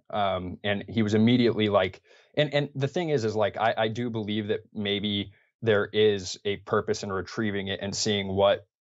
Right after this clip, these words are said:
they were spying on. But the, the, the problem is, is that z-, people like Zinke and people like Jack Posobiec, he was saying that we needed to launch fighter jets and, and, uh, launch them from Guam and send them to China today. And,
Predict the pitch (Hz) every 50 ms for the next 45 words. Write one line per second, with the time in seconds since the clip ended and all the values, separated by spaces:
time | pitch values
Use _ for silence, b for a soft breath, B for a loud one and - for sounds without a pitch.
0 | _ - 104 107 104 107 101 98 98 90 - - - 98 98 95 95 98 98 98
1 | 98 98 101 101 104 98 98 - b b b b b b - 127 123 104 113 127
2 | 113 131 127 - 156 151 160 156 127 113 110 120 127 117 110 110 98 92 98 104
3 | 101 98 - - _ _ _ _ 113 113 101 98 - _ _ _ - - - 131
4 | 120 123 117 107 98 107 110 107 98 110 107 101 98 - 110 107 101 95 92 95
5 | - 110 - 104 104 101 95 90 - 139 101 101 - - 101 - - 101 104 101
6 | 104 104 101 98 98 - - 110 110 104 101 - - 110 101 98 95 98 104 101
7 | 98 - b b b b b - 113 110 107 107 104 107 107 104 101 98 95 101
8 | 101 - - - - 98 95 98 98 101 101 101 104 95 95 95 - - 98 98
9 | 92 - - 98 95 95 95 98 - - 101 98 98 95 104 101 104 104 - -
10 | 101 98 98 - 107 101 98 92 - - _ - 110 - 104 101 98 98 98 98
11 | 98 98 98 95 90 - - 101 101 101 98 98 101 98 95 - - 101 101 101
12 | 101 98 98 95 95 - _ _ - - 101 110 104 98 98 - - b b b
13 | b b b _ - 120 117 113 110 110